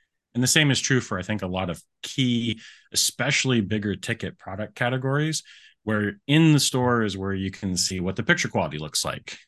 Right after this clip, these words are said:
on a T V, or how the doors open on a refrigerator, or how the microwave works. You know, these are things that are hard to assess online, and T V brands, uh, in particular have realized that that in-store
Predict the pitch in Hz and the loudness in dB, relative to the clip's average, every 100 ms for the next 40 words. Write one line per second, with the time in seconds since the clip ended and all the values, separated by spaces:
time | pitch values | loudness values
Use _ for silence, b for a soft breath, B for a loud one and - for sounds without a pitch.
0 | _ - 87 82 76 101 87 87 78 71 | _ -10 -6 -6 -4 -2 0 0 -2 -4
1 | 69 78 117 110 104 98 - B B B | -6 -2 2 4 6 4 2 B B B
2 | _ 127 127 120 110 110 - 95 90 82 | _ 4 6 6 6 4 4 2 0 -2
3 | 76 90 87 87 - 101 85 87 82 78 | -4 -2 -2 -4 -4 -2 -2 -2 -4 -4
4 | 78 76 101 90 87 98 95 87 85 80 | -4 0 0 0 0 0 -2 -4 -4 -2
5 | 80 71 85 85 80 76 - 107 113 139 | -4 -8 -10 -6 -4 0 2 2 4 4
6 | 156 151 - 143 139 117 113 101 - 117 | 6 4 4 4 4 4 4 2 2 0
7 | 117 107 113 92 - - 95 - - 107 | 0 0 0 0 2 2 0 -4 -4 -4
8 | 101 95 85 78 80 110 147 170 107 101 | -2 -2 -2 -4 0 2 4 4 2 0
9 | B B B _ _ - 180 165 165 160 | B B B _ _ -10 -6 -6 0 0
10 | 139 135 143 147 143 139 - 95 95 120 | 2 2 4 4 4 4 0 -4 -6 -2
11 | 120 127 113 139 135 127 120 95 107 101 | 0 0 0 0 2 2 2 2 0 -2
12 | 92 120 123 95 95 90 95 95 104 - | 0 2 2 2 0 -2 -6 -4 -4 0
13 | 117 123 98 131 120 | 2 2 2 2 2